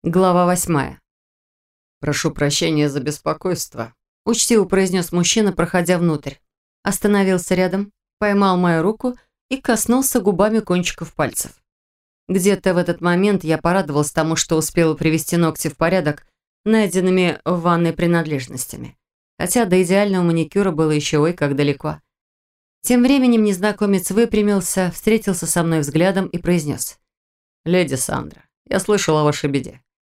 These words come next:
и мне жаль, что вы оказались в такое время в таком месте. Я приложу все усилия, чтобы разрешить вашу проблему. Даю слово". Признаться, я не ожидала такой проникновенной речи, потому даже опешила на мгновение.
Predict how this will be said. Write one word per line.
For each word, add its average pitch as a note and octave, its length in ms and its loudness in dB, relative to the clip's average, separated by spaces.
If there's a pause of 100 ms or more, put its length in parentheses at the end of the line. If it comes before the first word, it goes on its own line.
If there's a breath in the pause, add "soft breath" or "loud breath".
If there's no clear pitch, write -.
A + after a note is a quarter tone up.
и - 80 -6
мне D3+ 200 2
жаль, D#3+ 220 2
что - 200 -2
вы D3+ 80 2
оказались D3 480 0
в - 40 -12
такое C#3+ 300 0
время D3+ 320 0
в D3+ 60 -10
таком C#3+ 340 -2
месте. - 380 -10 (500)
Я C3+ 120 -2
приложу D3+ 380 0
все G3 220 -2
усилия, C3 440 -2
чтобы C3+ 320 -2
разрешить C#3+ 460 -2
вашу C3+ 220 -4
проблему. C3 520 -4 (340)
Даю E3+ 240 2
слово". - 400 -6 (960)
Признаться, F#3 600 0
я F#3+ 120 2
не G3 120 2
ожидала F#3 420 0
такой G#3+ 300 -2
проникновенной D3 720 2
речи, D3 360 -4 (500)
потому G#3 320 0
даже G3 260 0
опешила D#3+ 420 0
на D3+ 140 2
мгновение. D3 640 0